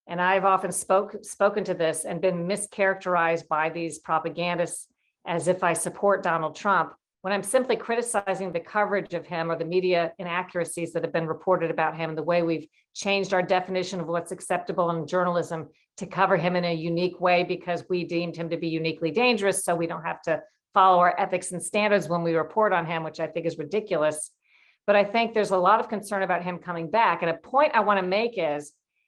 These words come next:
it's not just that so many people, meaning some Democrats and some Republicans, hate Donald Trump and what he tweets. Donald Trump was uniquely dangerous to the establishment in both parties and to the corporations here,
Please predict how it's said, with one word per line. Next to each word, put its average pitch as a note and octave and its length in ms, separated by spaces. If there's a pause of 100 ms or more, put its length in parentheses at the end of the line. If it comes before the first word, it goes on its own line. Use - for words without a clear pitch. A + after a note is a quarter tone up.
(160)
it's G#3 220
not E4 280
just A#3 280
that G#3 180
so G#3 260
many G3 280
people, F3+ 680 (380)
meaning F#3 380
some F#3+ 320
Democrats F3 720
and D#3 120
some F3 220
Republicans, D#3+ 720 (540)
hate G#3 280
Donald F3+ 300
Trump F3 300
and E3+ 100
what E3+ 140
he E3 80
tweets. - 580 (500)
Donald D4 280
Trump G3+ 300
was F#3 160
uniquely G3 420
dangerous F#3 520
to D#3+ 80
the F3 80
establishment F3 680
in D3+ 120
both E3 320
parties C#3 540 (100)
and F#3+ 160
to F#3 80
the E3+ 80
corporations E3+ 720
here, D3+ 340